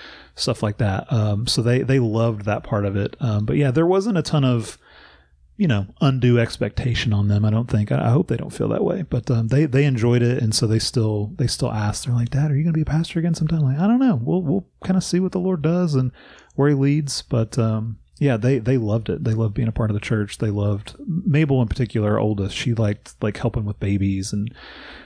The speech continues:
she got to kinda bend some of the policies a little bit to, to get her in those rooms to, to, to rock babies and,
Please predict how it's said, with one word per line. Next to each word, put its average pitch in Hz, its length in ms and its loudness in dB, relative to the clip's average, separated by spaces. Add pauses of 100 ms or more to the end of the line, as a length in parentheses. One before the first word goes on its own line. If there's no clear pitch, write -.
(140)
she - 200 -2
got 113 160 0
to 120 80 0
kinda 113 220 0
bend 104 360 0
some 104 200 0
of 101 40 0
the 98 80 -2
policies 98 480 -2
a 104 60 0
little 101 220 0
bit 101 260 -4
to, 107 320 -2
to - 140 -2
get 104 160 0
her 101 80 2
in 98 80 -2
those 98 200 0
rooms 98 460 -2
to, 113 400 -2
to, 107 240 -2
to - 160 -2
rock 101 280 0
babies 98 500 -2
and, 104 260 -4